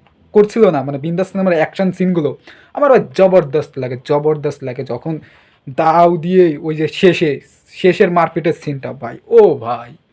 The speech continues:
তা দেব বাংলার অ্যাকশন হিরো, ঠিক আছে? সে অ্যাকশন করবে না তো কী করবে? তা অনেক ইউটিউবারদের জ্বলছে, ঠিক আছে? এটা দেখে আমার তো খুব আনন্দ হচ্ছে।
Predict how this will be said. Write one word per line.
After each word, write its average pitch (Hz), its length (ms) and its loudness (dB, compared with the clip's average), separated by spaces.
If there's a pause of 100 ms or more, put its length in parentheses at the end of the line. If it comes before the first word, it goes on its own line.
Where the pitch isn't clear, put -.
(480)
তা 151 80 -4
দেব 170 420 4
বাংলার 214 340 0
অ্যাকশন 208 400 0
হিরো, 175 220 -2
ঠিক 196 140 -2
আছে? 151 260 -2
সে 233 220 2
অ্যাকশন 220 520 2
করবে 233 180 -2
না 226 80 -6
তো 226 140 -2 (540)
কী 285 120 6
করবে? 170 340 2 (380)
তা 156 60 -2
অনেক 233 460 4
ইউটিউবারদের 233 560 0
জ্বলছে, 196 480 2
ঠিক 208 140 -2
আছে? 170 260 0
এটা 180 180 2
দেখে 185 220 0
আমার 170 240 0
তো 180 60 -4
খুব 170 140 0
আনন্দ 165 340 -2
হচ্ছে। 156 400 -4